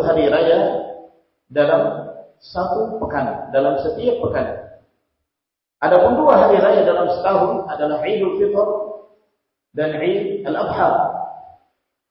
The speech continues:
Adapun hari raya setiap pekan adalah hari Jumat. Dan hari-hari raya ini itu selalu bergandengan dengan amalan-amalan ketaatan dan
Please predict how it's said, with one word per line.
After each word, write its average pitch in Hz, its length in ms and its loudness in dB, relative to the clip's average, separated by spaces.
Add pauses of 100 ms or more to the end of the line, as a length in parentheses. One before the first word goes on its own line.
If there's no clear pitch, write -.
(120)
Adapun 165 480 4
hari 185 320 0
raya 165 640 2
setiap 214 480 -4
pekan 196 480 -4 (880)
adalah 156 400 2
hari 139 160 -2
Jumat. - 640 -6 (1120)
Dan 170 240 2
hari-hari 202 680 4
raya 208 300 2 (140)
ini 139 120 -4 (1080)
itu 180 220 -2 (100)
selalu 220 320 2
bergandengan 190 720 2
dengan 190 320 -6
amalan-amalan 202 960 -2
ketaatan - 460 -2 (1900)
dan 175 140 4